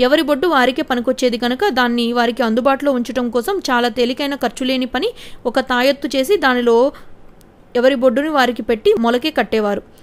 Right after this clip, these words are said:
స్తోమత ఉన్నవారు వెండి తాయెత్తులు చేయించుకునేవారు, లేనివారు ఏ రాగివో వాడుకునేవారు. ఏ మందుకు తగ్గని వ్యాధి ఎలా తగ్గిందంటే తాయెత్తు మహిమ అనేవారు. ఈ తాయెత్తు మహిమ అనే పదానికి అసలైన అర్థం ఇదే.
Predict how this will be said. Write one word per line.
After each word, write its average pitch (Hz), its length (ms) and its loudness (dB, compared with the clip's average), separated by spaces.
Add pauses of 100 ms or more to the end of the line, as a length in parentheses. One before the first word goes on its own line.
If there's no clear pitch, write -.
(160)
స్తోమత 359 400 0
ఉన్నవారు 311 440 2
వెండి 254 220 0
తాయెత్తులు 277 480 -2
చేయించుకునేవారు, 220 640 -2 (120)
లేనివారు 269 500 2
ఏ 254 140 2
రాగివో 233 400 0
వాడుకునేవారు. 214 640 0 (480)
ఏ 285 100 4
మందుకు 302 380 -2
తగ్గని 262 360 0
వ్యాధి 240 320 0
ఎలా 240 400 2
తగ్గిందంటే 262 580 2
తాయెత్తు 254 380 2
మహిమ 247 300 2
అనేవారు. 226 440 2 (360)
ఈ 294 60 8
తాయెత్తు 285 420 2
మహిమ 311 260 4
అనే 269 200 4
పదానికి 254 540 2
అసలైన 254 400 4
అర్థం 247 340 6
ఇదే. 220 260 4